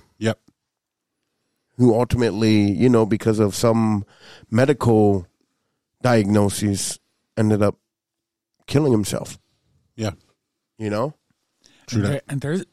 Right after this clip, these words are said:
Speaker 3: <clears throat> there's a lot of them that are like that too. The stand-up
Speaker 2: Yeah.
Speaker 3: comics.
Speaker 2: Yeah.
Speaker 1: Mm-hmm. Yeah, and even, <clears throat> I mean, just, like, those celebrities in general, there's this one guy, uh, Anthony Bourdain, Bourdain.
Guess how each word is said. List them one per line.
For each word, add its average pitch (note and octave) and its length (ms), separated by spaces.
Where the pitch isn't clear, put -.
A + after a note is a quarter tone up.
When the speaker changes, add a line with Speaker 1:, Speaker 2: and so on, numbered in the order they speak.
Speaker 3:
<clears throat> G3 280
there's B2 180
a F3+ 60
lot C3 220
of D#3 80
them G2+ 140
that F2+ 140
are F2 80
like A2 240
that E2 200
too. B2 240
The F2 120
stand-up A#2 360
Speaker 2:
Yeah. A2 40
Speaker 3:
comics. C3+ 420
Speaker 2:
Yeah. C3 160
Speaker 1:
Mm-hmm. D#3 80
Yeah, A2+ 140
and G#2+ 100
even, A2+ 280
<clears throat> - 40
I D3 120
mean, B2 240
just, B2+ 220
like, A2+ 240
those G2 180
celebrities G2+ 540
in F2+ 140
general, G#2 360
there's E2+ 260
this F2 140
one F#2 180
guy, F2 280
uh, E2 300
Anthony F#2 500
Bourdain, E2+ 500
Bourdain. G2 600